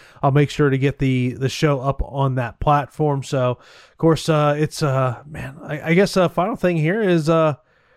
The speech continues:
are, are we getting a little Pete the Heat, uh, cooking this weekend on the grill?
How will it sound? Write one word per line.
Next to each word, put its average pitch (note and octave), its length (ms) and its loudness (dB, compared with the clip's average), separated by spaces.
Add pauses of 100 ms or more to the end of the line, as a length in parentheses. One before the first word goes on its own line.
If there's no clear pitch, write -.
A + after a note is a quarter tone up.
(340)
are, F3+ 340 0
are F3 160 2
we F3+ 100 4
getting B3 200 -2
a A#3 40 -4
little A#3 200 4
Pete B3 340 -2
the G#3 100 -2
Heat, A3 300 -2
uh, F3+ 460 0 (260)
cooking A3 340 0
this C4 180 -2
weekend C4+ 320 -2
on A#3+ 100 4
the A3 60 4
grill? B3+ 420 2